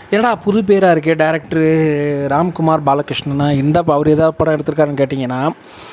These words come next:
பார்க்கிங்கிற ஒரு ஸ்மால் பட்ஜெட் படம், ரெண்டே ரெண்டு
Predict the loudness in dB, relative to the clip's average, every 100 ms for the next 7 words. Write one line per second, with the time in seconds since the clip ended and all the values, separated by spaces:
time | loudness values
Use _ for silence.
0 | -18 -20 -20 -20 -20 -20 -20 -20 -8 -6
1 | -4 -2 -4 -6 -20 -20 -20 -20 -20 -16
2 | -6 -4 -4 -4 -4 -2 0 2 2 0
3 | -2 -2 -2 0 2 2 2 0 0 -2
4 | 0 -2 -4 -8 -20 -20 -20 -20 -20 -20
5 | -20 -18 -16 -16 -18 -20 -20 -20 -20 -20
6 | -20 -20 -8 -2 -2 0 2 2 2 0